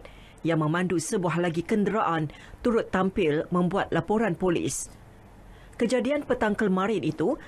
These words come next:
membabitkan dua kenderaan yang dipandu secara berbahaya. Kemalangan berlaku apabila kedua-dua kenderaan mengubah haluan secara berbahaya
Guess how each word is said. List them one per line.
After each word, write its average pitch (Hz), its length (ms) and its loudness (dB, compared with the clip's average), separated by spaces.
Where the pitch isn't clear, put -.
membabitkan 165 720 2
dua 196 240 2
kenderaan 208 640 0
yang 208 240 0
dipandu 202 560 0
secara 202 480 -2
berbahaya. 180 720 0
Kemalangan 247 480 0
berlaku 196 560 0
apabila 190 640 0
kedua-dua 185 640 -2
kenderaan 185 640 0
mengubah 220 480 0
haluan 202 320 0
secara 196 480 -2
berbahaya 190 720 -2